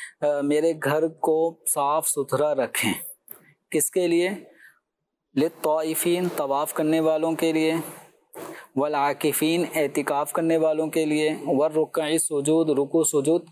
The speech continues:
کرنے والوں کے لیے۔ تو مسجد کی صفائی ستھرائی کا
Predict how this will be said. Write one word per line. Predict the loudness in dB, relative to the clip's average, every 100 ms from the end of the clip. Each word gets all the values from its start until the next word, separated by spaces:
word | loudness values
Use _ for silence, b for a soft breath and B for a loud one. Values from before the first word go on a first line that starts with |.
| -2
کرنے | -2 0 2
والوں | 2 0 -2
کے | -2 -2
لیے۔ | -2 -4 -6 B B B
تو | 0
مسجد | 2 0 -4 -4
کی | -2
صفائی | -2 -2 0 0 0
ستھرائی | 0 -2 0 0 2 2 0
کا | -2 -2 0 2 0